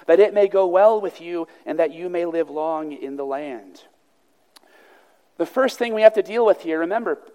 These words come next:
part of the whole point to what I'm trying to emphasize is that Scripture here has been assuming that our children, our young people, our teenagers, all of us have been listening the whole time. And so when this command comes,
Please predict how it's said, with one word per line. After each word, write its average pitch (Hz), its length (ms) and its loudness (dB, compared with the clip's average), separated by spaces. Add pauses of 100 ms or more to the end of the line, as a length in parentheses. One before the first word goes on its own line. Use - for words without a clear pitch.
(140)
part 240 200 -2
of 214 60 -2
the 160 100 -2
whole 180 180 -2
point 180 320 -8
to - 60 -18
what 160 100 -6
I'm 147 80 -8
trying 165 280 -6
to 151 60 -6
emphasize 139 760 -6
is 135 120 -18
that 143 300 -2 (260)
Scripture - 600 -4
here 175 200 -4
has 165 120 -4
been 156 160 -6
assuming 190 640 -6 (300)
that 135 100 -2
our 127 100 -2
children, 202 440 -2
our 135 100 -4
young 160 260 -2
people, 190 300 -10
our 139 80 -2
teenagers, 185 520 -4
all 202 320 0
of 156 140 0
us 131 200 0
have 170 120 -6
been 156 140 -4
listening 156 400 -6
the 139 80 -10
whole 131 180 -8
time. 113 380 -14 (680)
And 170 100 -4
so 208 220 4
when 196 140 2
this 269 180 0
command 214 580 0
comes, 180 640 0